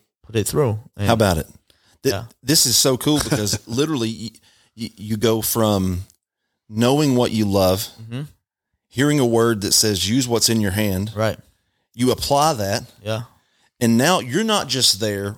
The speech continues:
Speaker 2: with the C E O.
Speaker 1: Mm-hmm.
Speaker 2: He's actually being like, "Hey, Ken, what would you do in this situation?" Or, "What do you think about this?" Those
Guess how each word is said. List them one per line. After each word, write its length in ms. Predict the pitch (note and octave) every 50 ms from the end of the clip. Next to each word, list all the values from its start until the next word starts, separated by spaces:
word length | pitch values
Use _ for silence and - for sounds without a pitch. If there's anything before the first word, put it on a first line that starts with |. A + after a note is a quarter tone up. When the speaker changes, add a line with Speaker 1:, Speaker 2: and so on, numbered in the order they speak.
| -
Speaker 2:
with 300 | - F#2 G#2 D3 F#3 E3
the 80 | D3+ B2+
C 240 | - - - A2+ -
E 240 | - G2+ F#2 F#2 F2
O. 220 | E2 F2 G#2+ A2+ - _
Speaker 1:
Mm-hmm. 160 | - - - - - _
Speaker 2:
He's 220 | _ D3 D#3 D3 D3
actually 360 | C3 - - - A#2+ A2 A2
being 120 | A2 G2+
like, 160 | G2 F#2+ F#2
"Hey, 120 | G2 A2 F#2+
Ken, 380 | - - A#2 G#2+ F2+ E2+ E2+ F2+ - _ _ _ _ _ _ _ _ _
what 180 | _ A2 C#3 D3
would 100 | E3 D3
you 80 | D#3
do 160 | C#3 A2+ B2+ A#2+
in 60 | A#2
this 140 | A2 G#2+ -
situation?" 540 | A2+ - A2 G#2 A2 A2 G#2+ - - - - -
Or, 320 | - C#3+ C#3 C3 A2+ - - - - _
"What 120 | _ - -
do 40 | G3+
you 60 | G3
think 180 | - A3 G#3
about 240 | - F3+ G3 F3+ D#3+
this?" 260 | D#3 F3 D3 G#2+ - - - - - - - - - - G#2 - _ _ _ A2+ G#2+
Those 580 | G#2 C#3 F3 G3+ A3 A3 G3 - - - -